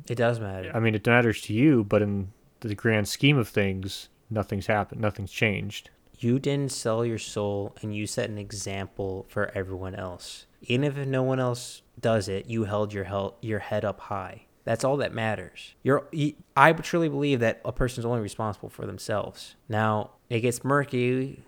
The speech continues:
Speaker 1: like you said, Nick, where I guess you're trying to get the point at of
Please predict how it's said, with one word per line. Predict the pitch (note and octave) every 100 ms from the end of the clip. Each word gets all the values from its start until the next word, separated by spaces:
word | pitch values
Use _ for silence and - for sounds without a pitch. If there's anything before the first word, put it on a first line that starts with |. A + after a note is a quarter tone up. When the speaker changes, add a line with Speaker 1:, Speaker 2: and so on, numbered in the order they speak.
| _
Speaker 1:
like | G#2+ -
you | G#2+
said, | - A2+
Nick, | G#2+ A2+ A#2
where | G#2+ G2+ - _ _ -
I | C#2 G2
guess | A#2 A2+ -
you're |
trying | A2 A2+
to | G#2
get |
the | G2
point | - A2 G2+
at | G#2 -
of | A2 G#2